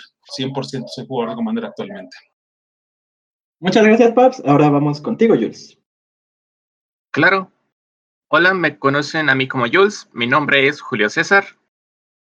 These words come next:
Speaker 3: Me gusta mucho el formato estándar, aunque me desempeño mejor en los formatos sellado y draft.
Speaker 2: Perfecto, muchas gracias. Y ahora, el, al final, pero no ma-, menos importante, Baidón.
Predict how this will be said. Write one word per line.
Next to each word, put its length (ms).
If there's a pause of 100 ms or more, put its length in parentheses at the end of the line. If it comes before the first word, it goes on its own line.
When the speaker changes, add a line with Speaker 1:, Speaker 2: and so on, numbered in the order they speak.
(320)
Speaker 3:
Me 80
gusta 260
mucho 260
el 80
formato 360
estándar, 540 (180)
aunque 680
me 120
desempeño 500
mejor 420
en 80
los 120
formatos 400
sellado 640 (160)
y 400 (120)
draft. 320 (2000)
Speaker 2:
Perfecto, 360
muchas 240
gracias. 280
Y 60
ahora, 340 (260)
el, 280 (160)
al 140
final, 300
pero 160
no 100
ma-, 200
menos 360
importante, 760
Baidón. 340